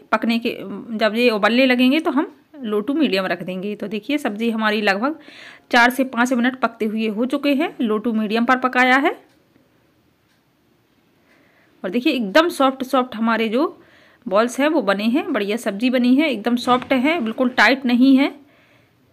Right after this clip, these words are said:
बहुत ही बढ़िया बनते हैं। आप बिल्कुल, बिल्कुल खाने में एकदम सॉफ्ट सॉफ्ट बनेंगे। तो इस तरीके से आप बना लीजिए। और देखिए हमारी सब्ज़ी पक के तैयार हो चुकी है। तो इसमें हमने सब्ज़ी मसाला ऐड कर दिया है। आप कोई सा भी मसाला घर का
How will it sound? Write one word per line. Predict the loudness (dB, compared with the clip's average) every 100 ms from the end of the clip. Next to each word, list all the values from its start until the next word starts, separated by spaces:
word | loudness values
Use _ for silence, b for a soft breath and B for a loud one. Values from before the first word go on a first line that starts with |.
| _ -14
बहुत | -10 -6 -6 2
ही | 2 4
बढ़िया | 2 2 2
बनते | 0 2
हैं। | 2
आप | 0 -2
बिल्कुल, | -6 -6
बिल्कुल | -6 -4 -2 -2 -4
खाने | 0 0 2
में | 2
एकदम | 2 -2
सॉफ्ट | -2 -4 -4
सॉफ्ट | -4 -4 -2
बनेंगे। | 0 4 4 2 -4 b b b b b
तो | -10
इस | -6
तरीके | -6 -4 -4
से | -4
आप | -4
बना | 0 2
लीजिए। | 4 4 2 0 -2 -16 -2
और | 4 4 2
देखिए | -2 0 2
हमारी | 4 2
सब्ज़ी | 0 -2 -2
पक | -4 -2
के | -2
तैयार | -2 0 0
हो | 0
चुकी | -2 -2 -2
है। | 0
तो | -2
इसमें | -4 -2
हमने | 0 -2 -4 -10 B B B B
सब्ज़ी | -2 0 2 4
मसाला | 2 2 2
ऐड | 2 2 0
कर | 0
दिया | 2 2
है। | 2 2
आप | 0
कोई | 0 2
सा | 2
भी | 2 2
मसाला | 2 2 0
घर | 0 0
का | 0